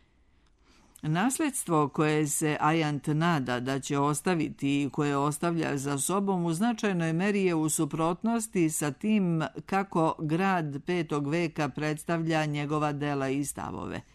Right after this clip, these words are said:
Nešto slično važi i za Neoptolema, koji mora da odluči da li će sopstveni osjećaj za pravdu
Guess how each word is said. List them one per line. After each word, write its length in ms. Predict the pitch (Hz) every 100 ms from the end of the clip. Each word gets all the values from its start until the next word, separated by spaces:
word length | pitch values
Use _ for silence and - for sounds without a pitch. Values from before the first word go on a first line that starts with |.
| - - _ _ _ -
Nešto 400 | 156 156 - 160
slično 420 | - 156 - 170
važi 580 | 165 165 165 156 175 160
i 40 |
za 440 | 147 151 151 151 139
Neoptolema, 1080 | 156 156 147 - 143 147 175 202 196 170 156
koji 200 | 185 185
mora 340 | 180 214 208
da 180 | 160 156
odluči 560 | 147 175 214 185 180 151
da 200 | 147 165
li 220 | 233 220
će 300 | - 160 143 -
sopstveni 680 | - 160 196 208 226 185 156
osjećaj 640 | 165 196 139 123 123 123
za 180 | 135 123
pravdu 600 | 139 170 208 214 208